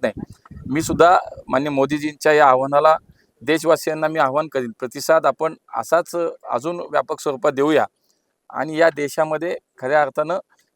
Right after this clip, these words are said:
हे जे काही आपल्याला अडचणी किंवा, अ, काही स-, समस्यांना सामोरं जावं लागतंय ते निश्चितपणे बंद होईल, कमी होईल आणि त्यामुळे सगळ्यांनी येऊया, एकत्र येऊ आणि पुन्हा एकदा आपण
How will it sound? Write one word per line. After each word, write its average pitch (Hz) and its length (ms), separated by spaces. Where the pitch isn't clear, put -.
हे 170 80
जे 185 160
काही 190 160
आपल्याला 175 400
अडचणी 156 360
किंवा, 160 280
अ, 127 260
काही 143 220
स-, - 140
समस्यांना 143 480
सामोरं 139 360
जावं 143 200
लागतंय 117 280
ते 165 60
निश्चितपणे 165 560
बंद 151 260
होईल, 143 240
कमी 143 200
होईल 135 220
आणि - 140
त्यामुळे 160 240
सगळ्यांनी 170 400
येऊया, 165 340
एकत्र 165 320
येऊ 165 160
आणि 160 160
पुन्हा 151 180
एकदा 156 300
आपण 156 400